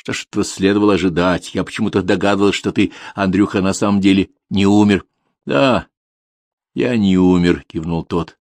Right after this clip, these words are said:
что когда-то был его другом. «Но я и не жив, и больше я не Андрюха». «А кто же ты, можно узнать?» — насторожённо спросил Костя. «Я старьёвщик», — услышал он.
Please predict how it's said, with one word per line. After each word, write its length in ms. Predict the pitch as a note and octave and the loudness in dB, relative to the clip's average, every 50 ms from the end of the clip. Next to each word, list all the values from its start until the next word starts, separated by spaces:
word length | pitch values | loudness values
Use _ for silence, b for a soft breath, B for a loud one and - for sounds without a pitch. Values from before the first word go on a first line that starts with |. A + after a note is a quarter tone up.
| _ _ _ _ _ _ _ _ | _ _ _ _ _ _ _ _
что 160 | _ - - | _ -14 -12
когда-то 260 | F2+ C#2 C#2+ C#2+ - | -12 -12 -12 -14 -12
был 200 | E2 D#2 E2+ E2 | -10 -6 -4 -4
его 120 | E2 D#2+ D#2+ | -4 -4 -6
другом. 380 | D#2 D#2+ E2 E2+ D2+ E2 C#2+ b b b b b b b b b b | -8 -8 -8 -8 -8 -8 -10 b b b b b b b b b b
«Но 80 | - F#2 | -6 -4
я 180 | - F#3 F3+ | -2 0 2
и 120 | F3+ F3 E3+ | 2 2 4
не 160 | E3+ E3 D#3+ | 4 4 2
жив, 500 | C#3+ E3 F3 D#3+ B2 - - - - _ - | 4 4 4 4 4 2 -4 -14 -16 _ -20
и 60 | - | -18
больше 380 | - - - F#2 F2+ - - F2+ | -12 -8 -8 -8 -8 -6 -6 -4
я 80 | F2 | -2
не 80 | F2 F2 | -2 -2
Андрюха». 560 | E2+ E2+ E2+ D#2+ E2 F#2+ G#2+ - - - E2 _ _ _ _ _ _ _ _ _ _ _ | -2 -2 0 2 4 4 4 2 0 -4 -10 _ _ _ _ _ _ _ _ _ _ _
«А 180 | - A2 G2+ F2+ | -8 -6 -6 -8
кто 480 | - - _ - G#2 F#2+ F#2 F#2 F#2 | -12 -14 _ -2 0 4 4 4 4
же 360 | E2+ E2 G2 G#2 G#2+ A2 G#2 _ _ _ - | 4 2 2 2 0 0 -2 _ _ _ -8
ты, 260 | - A2+ A2+ A#2 A2 | -4 -2 -2 -2 -2
можно 560 | G#2 F#2+ F#2+ G2+ G#2+ G#2+ G2+ A#2 C#3 D3 D#3 | -2 0 2 2 2 2 2 2 2 2 4
узнать?» — 560 | D#3+ D#3+ C#3+ C3+ D3+ E3+ D#3+ D3+ - - - _ - | 2 2 2 0 0 0 0 0 -2 -6 -16 _ -18
насторожённо 640 | A2 F2+ - - - - E2+ E2 D#2+ F#2 F#2+ F#2+ F2+ | -18 -18 -16 -12 -10 -8 -6 -4 -2 -2 -2 -2 -4
спросил 380 | - - - F2 - - F#2 F2 | -6 -8 -10 -8 -6 -6 -8 -6
Костя. 340 | - F#2+ F#2 - - F#2 - _ _ _ _ _ _ _ _ _ _ _ _ _ _ _ _ _ _ _ _ _ _ | -6 -8 -10 -10 -14 -20 -20 _ _ _ _ _ _ _ _ _ _ _ _ _ _ _ _ _ _ _ _ _ _
«Я 220 | - D3+ G3 G3 | 0 2 2 2
старьёвщик», — 880 | E3+ - - F3 F#3 F#3 F#3+ F#3+ G3 G3 F3+ C3 - - - - - - | 2 0 2 2 2 4 4 4 4 4 4 4 2 -2 -2 -2 -4 -8
услышал 440 | F#2+ - - - D#2 - - - D2+ | -10 -10 -10 -12 -12 -12 -12 -12 -12
он. 80 | D2 | -12